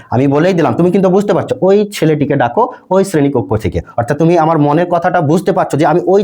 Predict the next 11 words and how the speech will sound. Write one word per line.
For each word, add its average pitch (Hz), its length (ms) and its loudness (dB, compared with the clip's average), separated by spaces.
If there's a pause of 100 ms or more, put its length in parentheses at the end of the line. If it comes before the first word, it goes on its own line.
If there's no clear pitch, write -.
ছেলেটার 143 380 0
কথা 110 140 -4
বলছি। 92 240 -2 (240)
তাহলে 156 300 0 (300)
স্পেসিফিক, 196 580 -2 (500)
নির্দিষ্টভাবে 180 640 0
বোঝানোর 147 460 0
জন্য 147 140 2
the 123 280 0
ব্যবহৃত 151 320 0
হলো 170 220 0